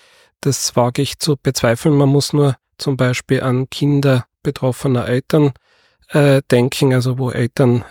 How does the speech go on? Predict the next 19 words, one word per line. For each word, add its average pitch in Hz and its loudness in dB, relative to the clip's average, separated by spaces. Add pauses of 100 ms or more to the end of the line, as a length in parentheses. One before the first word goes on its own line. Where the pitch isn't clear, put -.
äh, 139 2
psychisch - -4
erkrankt 131 -2
sind, 147 0
ne? 151 2
Auch - -2
die 139 2
müssen 135 2 (380)
sehr 123 0
viel 143 0
Leid, 113 -2
äh, 123 -2
mittragen. 139 2 (540)
Und 156 0
wenn 156 4
die 160 4 (120)
ihrerseits 165 2
dann 143 2
erkranken, 135 0